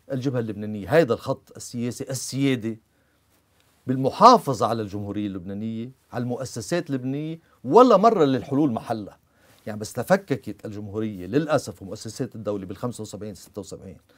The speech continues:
كان كل هدفنا المحافظة على الدولة، ومن شان هيك ترشح رئيس بشير الجميل تيكون رئيس جمهورية، مش يكون بديل عن الجمهورية،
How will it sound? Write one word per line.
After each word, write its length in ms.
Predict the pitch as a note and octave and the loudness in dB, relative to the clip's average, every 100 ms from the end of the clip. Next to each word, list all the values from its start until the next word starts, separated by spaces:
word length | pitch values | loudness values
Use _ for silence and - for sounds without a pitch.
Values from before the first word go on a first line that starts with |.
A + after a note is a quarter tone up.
| _ _ - | _ _ -6
كان 220 | F3+ F#3+ | -4 -2
كل 320 | - C4+ C4 | 2 6 6
هدفنا 560 | C#3 C#3+ B2 - F#2+ F2 _ _ _ _ - | 4 2 2 -2 -14 -16 _ _ _ _ -8
المحافظة 520 | A#2 A2 D3 D#3+ A2 | -6 -2 -2 -2 -4
على 160 | G#2 A2+ | -6 -6
الدولة، 420 | G#2+ A2+ A2+ A#2 - _ F#3 | -4 -4 -4 -8 -14 _ 2
ومن 140 | B3+ | 4
شان 200 | A3+ F#3 | 6 6
هيك 200 | E3+ - | 6 4
ترشح 380 | B2+ A#2+ - - - _ _ - - | 0 -2 -2 -10 -12 _ _ -14 -6
رئيس 220 | A#2+ A2+ | -6 -6
بشير 280 | A2 - G#2+ | -10 -8 -10
الجميل 540 | F#2+ F#2 G2 G2+ G#2 - _ - | -10 -12 -14 -14 -16 -20 _ -12
تيكون 240 | A#2 F3 | -10 -6
رئيس 220 | C3+ C3 | -6 -6
جمهورية، 440 | A#2+ A#2 C3+ C#3 D3 _ - | -6 -6 -4 -6 -8 _ -14
مش 120 | E3 | -6
يكون 240 | A3 F#3+ | -2 2
بديل 380 | C#3+ C#3+ G3 C#3+ | 2 4 4 2
عن 100 | G2+ | -2
الجمهورية، 580 | G#2 F#2 G2 G2 G#2 | -8 -10 -10 -8 -10